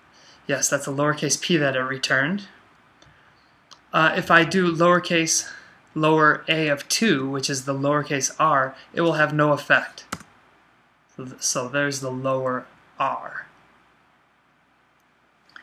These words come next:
Let me clear the command window.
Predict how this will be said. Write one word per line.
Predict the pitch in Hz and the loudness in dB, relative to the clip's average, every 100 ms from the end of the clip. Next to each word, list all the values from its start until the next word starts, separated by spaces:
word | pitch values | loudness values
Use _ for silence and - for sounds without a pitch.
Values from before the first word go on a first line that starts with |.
| - | -6
Let | 147 | -2
me | 143 | -2
clear | 135 - 151 151 | -4 2 2 4
the | 139 - - _ _ _ - | 0 -4 -18 _ _ _ -20
command | - 139 135 143 147 | -8 -4 -2 -2 -4
window. | 151 160 196 247 | -8 -6 -6 -8